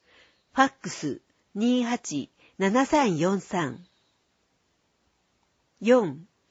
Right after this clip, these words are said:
催し、ストレッチヨガ講座。時、十二月六日火曜、午前十時から十一時、経験者。午前十一時十五分から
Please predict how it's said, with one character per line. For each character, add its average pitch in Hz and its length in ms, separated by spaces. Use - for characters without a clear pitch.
催 220 420
し、 226 400
ス - 140
ト 294 140
レ 285 120
ッ 277 120
チ 254 320
ヨ 233 140
ガ 269 160
講 254 300
座。 131 320
時、 196 540
十 277 240
二 277 100
月 262 300
六 247 100
日 247 400
火 240 220
曜、 208 380
午 285 180
前 214 220
十 254 240
時 196 140
か 165 180
ら 135 300
十 247 320
一 233 260
時、 131 260
経 240 240
験 226 240
者。 123 400
午 294 180
前 208 220
十 254 260
一 254 220
時 185 160
十 247 240
五 208 120
分 170 220
か 156 160
ら 135 240